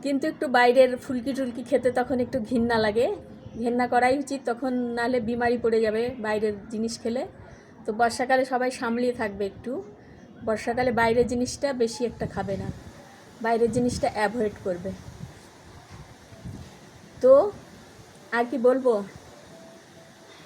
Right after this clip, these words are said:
কথা বলার ইচ্ছে থাকলে বলো, কমেন্ট করো, বলো, আমি নিশ্চয়ই কথা বলবো। এখন তাহলে আসি,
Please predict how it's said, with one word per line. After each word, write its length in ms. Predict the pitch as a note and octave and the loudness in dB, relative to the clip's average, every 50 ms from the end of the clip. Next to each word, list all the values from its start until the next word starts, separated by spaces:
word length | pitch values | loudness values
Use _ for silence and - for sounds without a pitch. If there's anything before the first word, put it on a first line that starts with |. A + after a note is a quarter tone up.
| - - - - - - - - | -20 -20 -20 -20 -20 -10 -2 0
কথা 200 | A#3 A#3 A#3 D#4+ C4+ | 0 2 2 0 2
বলার 220 | C4 C#4 C#4 C4+ B3 C4+ | 2 4 4 2 2 -2
ইচ্ছে 180 | - - - D4 D#4 | -4 -2 -2 0 0
থাকলে 200 | D#4+ B3+ C4+ C4+ B3+ A#3 | 0 0 2 2 2 4
বলো, 200 | C4 B3+ C4 C4+ E4 G#4 G4+ - - - - - - - - - - - - - - | 2 2 4 2 2 0 -2 -8 -16 -20 -20 -20 -20 -20 -20 -20 -20 -20 -14 -8 -4
কমেন্ট 260 | A#3+ A#3+ C4 C#4 D4 C#4+ | -2 0 0 0 4 4
করো, 120 | C4+ C#4+ C#4 A3+ B3+ | 6 6 6 6 6
বলো, 160 | C4 C4 D4+ A4+ A4+ E4 | 6 6 4 4 4 2
আমি 140 | B3 B3 D4 B3 - - A#3 | 2 0 -2 -4 -4 -4 -6
নিশ্চয়ই 320 | C4+ - - - C#4+ C#4 C#4 A3+ | -4 -4 -4 -4 -6 -4 -2 -2
কথা 200 | G#3 G#3 - - G#3 G3 | -4 -4 -4 -6 -6 -6
বলবো। 260 | F#3+ F#3 F3+ F3+ G3 A3 A3+ - - - - - - - - - - - - - - - - - - - - - | -6 -6 -6 -8 -10 -10 -12 -14 -20 -20 -20 -20 -20 -20 -20 -20 -20 -20 -20 -20 -20 -20 -20 -20 -20 -14 -8 -8
এখন 160 | A3+ A#3 A#3+ B3 B3 B3 | -4 -2 -2 -2 0 0
তাহলে 260 | B3+ C#4+ C4 C4 C4 B3 B3+ | 0 0 0 0 0 0 0
আসি, 220 | B3 - - G4 | -2 0 2 2